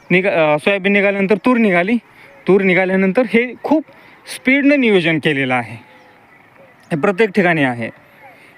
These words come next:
काही ठिकाणचं रोप लहान असल्यामुळं मर झालेली आहे, ज्या ठिकाणी मर झालेली आहे आपण त्या ठिकाणी आपण ला-,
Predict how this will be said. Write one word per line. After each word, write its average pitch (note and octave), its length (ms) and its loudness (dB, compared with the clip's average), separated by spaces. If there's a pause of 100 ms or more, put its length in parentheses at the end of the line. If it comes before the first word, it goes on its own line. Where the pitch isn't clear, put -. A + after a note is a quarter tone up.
(120)
काही D#3+ 180 0
ठिकाणचं E3+ 540 0
रोप F3+ 180 2 (680)
लहान D#3 420 2
असल्यामुळं F#3 720 2
मर F#3 260 4
झालेली C3+ 400 0
आहे, A2+ 320 -4 (500)
ज्या F3+ 120 -2
ठिकाणी F#3 340 -2
मर F#3+ 200 2
झालेली F#3 380 0
आहे G3 120 0
आपण F#3+ 180 -2
त्या F#3+ 120 0
ठिकाणी F3+ 340 -4
आपण F3 180 -2
ला-, F#3+ 200 2